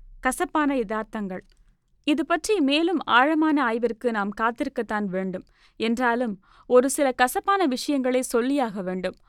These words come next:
முதலாவதாக, பாரதிய ஜனதா கட்சி உண்மையிலேயே ஒரு தேசிய கட்சியாக இப்போது உருவெடுத்திருக்கிறது. இந்த கட்டமைப்பின் நிலையான மையமாக மோடி, ஷா கூட்டணி இருக்கிறது. இரண்டாவதாக, தனது சொந்த பிரிவின் நலன்களை,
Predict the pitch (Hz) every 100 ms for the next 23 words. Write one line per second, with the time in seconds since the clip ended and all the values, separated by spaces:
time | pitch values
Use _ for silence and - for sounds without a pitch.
0 | _ _ - 277 415 440 370 254 233 233
1 | 254 277 - - 196 240 339 403 349 269
2 | 233 233 240 233 214 - 247 247 - 226
3 | 262 294 269 226 240 220 196 214 196 233
4 | 330 - 330 220 202 240 214 208 233 208
5 | 220 220 208 214 254 208 - 185 214 202
6 | 175 - _ _ _ - 269 269 277 277
7 | 427 403 294 339 269 226 269 311 302 285
8 | 294 233 226 226 220 214 240 240 202 226
9 | 254 269 294 - - - 233 226 233 214
10 | 226 220 208 226 - 175 - - _ _
11 | _ 247 269 285 240 214 202 202 214 302
12 | _ _ 269 262 254 254 277 311 427 415
13 | 311 285 277 240 214 240 247 220 220